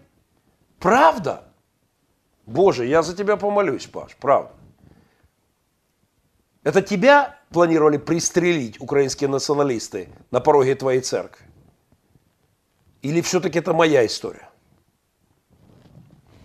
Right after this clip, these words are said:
Угрожают тебе несколько раз. «Я действительно не хочу этой хри-, нехристианской глупости», продолжаешь ты, «но я готов с тобой пообщаться». Вот это интересно.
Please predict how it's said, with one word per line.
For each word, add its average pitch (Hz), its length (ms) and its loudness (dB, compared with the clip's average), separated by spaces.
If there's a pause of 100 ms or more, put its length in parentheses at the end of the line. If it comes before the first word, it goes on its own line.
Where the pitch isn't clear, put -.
(1000)
Угрожают 123 640 0
тебе 95 220 -18
несколько 104 480 -8
раз. - 280 -12 (1500)
«Я 139 120 2
действительно 175 360 2
не 165 160 4
хочу 214 560 -2 (280)
этой 165 340 4
хри-, 147 260 -4
нехристианской 147 840 -2
глупости», 131 500 -8
продолжаешь 104 520 -8
ты, 98 120 -16
«но 110 140 -4
я 190 180 2
готов 175 400 0
с - 80 -8
тобой 143 320 -2
пообщаться». 120 800 -2
Вот 95 240 -8
это 156 360 0 (240)
интересно. 107 680 -8